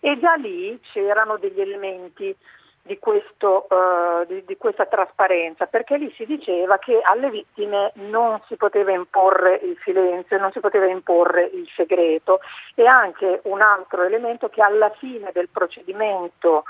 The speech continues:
eh, in congregazione per la dottrina della fede, su richiesta della vittima si poteva comunicare l'esito del procedimento.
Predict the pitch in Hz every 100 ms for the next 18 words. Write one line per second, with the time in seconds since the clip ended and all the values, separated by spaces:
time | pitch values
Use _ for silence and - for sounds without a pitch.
0 | - - - - 196 180 170 170 190 190
1 | 175 190 185 190 190 220 190 185 180 185
2 | - 220 175 226 254 302 294 185 - 254
3 | 247 254 311 285 - 220 254 302 208 180
4 | - 208 208 202 - - 240 208 185 -
5 | 247 202 170 180 175 175 175 165 170 185
6 | 165 165 - 165 190 - 143 139 156